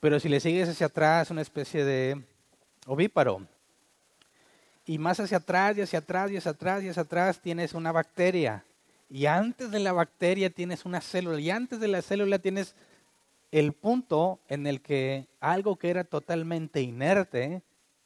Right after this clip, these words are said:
cobró vida. Y si les preguntas, "¿Qué hizo que cobrara vida?", te van a decir, "Nada. Solamente apareció".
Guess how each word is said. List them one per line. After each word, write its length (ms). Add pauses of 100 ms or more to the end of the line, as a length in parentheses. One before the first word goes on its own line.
(140)
cobró 360
vida. 440 (140)
Y 100
si 120
les 140
preguntas, 560 (440)
"¿Qué 120
hizo 420
que 140
cobrara 400
vida?", 280
te 120
van 160
a 40
decir, 400 (440)
"Nada. 920 (1300)
Solamente 960
apareció". 520